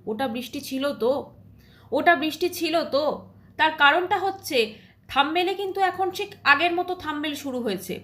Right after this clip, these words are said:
হ্যাঁ, একদম মাথার খুলি দেওয়া থাম্বনেইল, আহ, যেটা ব্রেনের আর কি সেরকম থাম্বনেইল। এবং এই থাম্বনেইলটা দেখা গেছে যে বৃষ্টির, আহ, এই ঘাড়ে একটা ইনজেকশন পুশ করা হচ্ছে। কই, আমরা তো ব্লগে দেখলাম না সেই ইনজেকশন দেওয়াটা,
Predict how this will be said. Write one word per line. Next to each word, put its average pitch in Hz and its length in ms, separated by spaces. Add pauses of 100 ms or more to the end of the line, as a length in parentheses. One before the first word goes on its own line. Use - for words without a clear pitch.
(400)
হ্যাঁ, 302 300
একদম 302 180
মাথার 294 320
খুলি 285 340
দেওয়া 254 280
থাম্বনেইল, 233 560
আহ, 233 800
যেটা 370 200
ব্রেনের 285 380
আর 240 120
কি 247 80
সেরকম 254 440
থাম্বনেইল। 233 400 (100)
এবং 285 220 (160)
এই 285 220
থাম্বনেইলটা 311 400
দেখা 302 220
গেছে 320 420 (380)
যে 285 500
বৃষ্টির, 285 420 (120)
আহ, 220 320
এই 226 180
ঘাড়ে 226 300
একটা 349 240
ইনজেকশন 311 580
পুশ 277 180
করা 202 220
হচ্ছে। - 460 (240)
কই, 370 160
আমরা 262 300
তো 330 120
ব্লগে 233 360
দেখলাম 262 420
না 339 100
সেই 339 220
ইনজেকশন 311 420
দেওয়াটা, 320 360